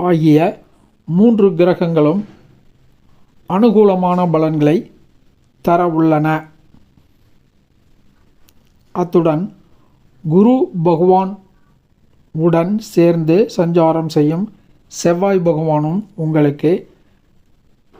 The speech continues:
நன்மைகள் தருவார். இந்த கோச்சார கிரகங்களால் பண லாபம் அதிகரிக்கும். சுபம் என்று சொல்லத்தக்க அளவில் அமைதியும் நன்மையும் லட்சுமி கடாட்சமும் இருக்கும்.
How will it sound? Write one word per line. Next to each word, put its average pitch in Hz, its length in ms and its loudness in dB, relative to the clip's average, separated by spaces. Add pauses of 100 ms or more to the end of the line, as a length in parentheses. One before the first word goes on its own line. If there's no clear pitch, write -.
(100)
நன்மைகள் 175 680 0
தருவார். 156 460 -2 (600)
இந்த 190 400 4 (340)
கோச்சார 202 580 0 (240)
கிரகங்களால் 156 760 0 (880)
பண 170 320 -2
லாபம் 160 460 0 (100)
அதிகரிக்கும். 151 720 -2 (720)
சுபம் 190 500 0 (260)
என்று 165 300 0
சொல்லத்தக்க 160 840 -4
அளவில் 160 360 2 (1120)
அமைதியும் 185 760 2 (280)
நன்மையும் 175 680 0
லட்சுமி 170 500 0
கடாட்சமும் 165 720 0
இருக்கும். 151 460 -2